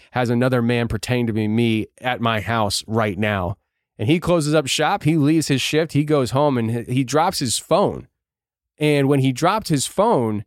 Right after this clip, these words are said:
his boss picked it up, and he heard his boss pick up the phone and, and I guess said something to the guy, or the guy said something to him. And his boss is like, "Oh my God." And he just, Tyler just keeps running. He, he goes home,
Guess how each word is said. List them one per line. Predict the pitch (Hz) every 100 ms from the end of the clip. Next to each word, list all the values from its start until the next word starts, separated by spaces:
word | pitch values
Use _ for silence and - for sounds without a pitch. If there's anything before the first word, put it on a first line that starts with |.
| _ _ _ _ _ _ _ _
his | 151 120
boss | 139 185 226
picked | - 170 139
it | 143
up, | 220 180
and | 139 127
he | - 160
heard | 127 170 190
his | 135
boss | 123 156 175 -
pick | - 175
up | 165
the | 151
phone | 123 151 170 160
and, | 127 123 - _ -
and | 135 127 120 -
I | 127
guess | 135 185 - - _
said | - - 156
something | 143 156 143 147
to | 139
the | 123
guy, | 123 127 147
or | 139
the | 113
guy | 120 143
said | 139 139
something | 143 135 117
to |
him. | 131 147 143 - - _
And | 117 123
his | 113
boss | 135 147 135
is | 123
like, | 117 -
"Oh | 147 180 185
my | 160 120 113 107
God." | - 170 214 226 165 107 - - _ _ _ _ _ _ 135
And | 135
he | 143
just, | 190 165 -
Tyler | 151 170
just | 131 120
keeps | 143 107
running. | 110 85
He, | 120 120
he | 127
goes | 135 131 104
home, | 104 80